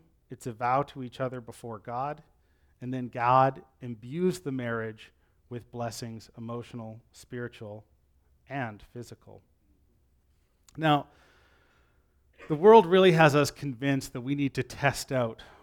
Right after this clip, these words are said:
our living arrangements with someone in order to know that it works before committing. Maybe we should also test out sleeping with our partner, because what if there is a case of sexual incompatibility? However,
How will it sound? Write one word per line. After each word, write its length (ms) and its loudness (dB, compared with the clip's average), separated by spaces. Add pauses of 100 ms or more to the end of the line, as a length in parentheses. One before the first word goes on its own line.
(140)
our 140 0
living 340 -6
arrangements 640 -14
with 100 -14
someone 560 -10 (200)
in 100 -12
order 260 -6
to 200 -12
know 200 -10
that 100 -14
it 100 -16
works 400 -14
before 380 -14
committing. 500 -18 (1120)
Maybe 260 -6
we 120 -6
should 160 -8
also 300 -2
test 380 -4
out 200 -6
sleeping 380 -8
with 160 -8
our 120 -6
partner, 420 -6
because 440 -10 (420)
what 180 -2
if 160 -2
there 160 -8
is 100 -6
a 60 -8
case 420 -10
of 80 -14
sexual 440 -12
incompatibility? 920 -12 (1600)
However, 580 2